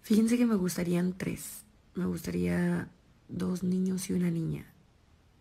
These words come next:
No sé, a ver si se puede, quién sabe, a lo mejor solo dos. Dios va a decidir. Yo decía que a los veinticinco años iba a estar casada y con hijos, y véanme, <laughs> soltera y sin hijos.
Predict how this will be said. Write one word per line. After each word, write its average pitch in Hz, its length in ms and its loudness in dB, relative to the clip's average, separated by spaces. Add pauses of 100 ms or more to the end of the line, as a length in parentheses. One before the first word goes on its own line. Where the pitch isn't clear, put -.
(320)
No 156 180 0
sé, 208 320 -2 (420)
a 185 80 -2
ver 170 80 -2
si 156 60 -6
se - 160 -8
puede, 202 460 -2
quién 160 260 -2
sabe, 190 320 -4
a 196 40 0
lo 175 80 -2
mejor 151 280 -4
solo 160 260 -2
dos. 196 480 -2 (920)
Dios 175 440 0
va 170 60 2
a - 20 -2
decidir. - 540 -4 (1700)
Yo 202 120 4
decía 208 400 2
que 202 80 0
a 196 40 0
los 190 180 0
veinticinco 175 800 -2
años 180 340 -2
iba 180 100 -2
a - 20 -2
estar 175 260 -6
casada 170 580 0
y 165 60 0
con 170 260 0
hijos, 175 400 -2 (220)
y 170 100 -4
véanme, 165 480 -2 (340)
<laughs> - 440 -2
soltera 180 580 -6
y - 60 -4
sin - 180 -8
hijos. - 380 -16